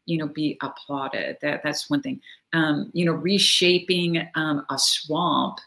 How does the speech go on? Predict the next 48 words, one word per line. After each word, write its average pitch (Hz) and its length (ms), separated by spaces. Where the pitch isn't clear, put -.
into, 160 840
um, 151 420
you 156 140
know, 151 180
a 151 140
very 156 380
livable 165 600
area, 147 540
um, 156 240
that's 151 280
gonna 160 180
be 147 500
a, 147 220
another 156 500
plus. - 640
Um, 156 680
you 185 140
know, 175 100
the 175 200
taxing 208 680
districts, 202 680
um, 165 360
I 160 140
don't, 175 300
I 165 120
don't 180 240
think 170 220
that 170 200
they 156 220
really 160 260
got 165 260
that 156 260
right. 151 480
I 165 60
mean, 165 240
I, 151 200
I 151 120
feel 160 160
like 160 200
we 165 140
can 151 140
look 151 180
at 165 120
that 151 200
now 147 500
and 147 160
see 151 400
that, 143 260